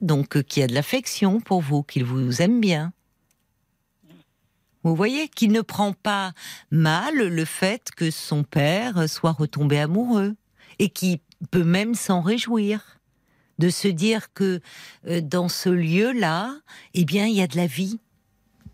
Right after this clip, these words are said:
Il y a de la vie et il y a de l'amour. Donc, vous avez votre place et,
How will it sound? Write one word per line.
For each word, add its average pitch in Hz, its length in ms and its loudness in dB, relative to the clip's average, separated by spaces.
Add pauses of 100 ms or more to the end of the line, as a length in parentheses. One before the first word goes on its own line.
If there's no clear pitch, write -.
(200)
Il 147 100 -4
y 165 80 4
a 196 60 4
de 151 80 -2
la 180 100 2
vie 180 360 0
et 240 60 2
il 202 60 0
y 175 80 0
a 190 60 2
de 175 60 -2
l'amour. 180 420 2 (1600)
Donc, 196 160 0
vous 202 320 0
avez 240 180 -2
votre 226 320 -4
place 285 480 -6
et, 220 160 2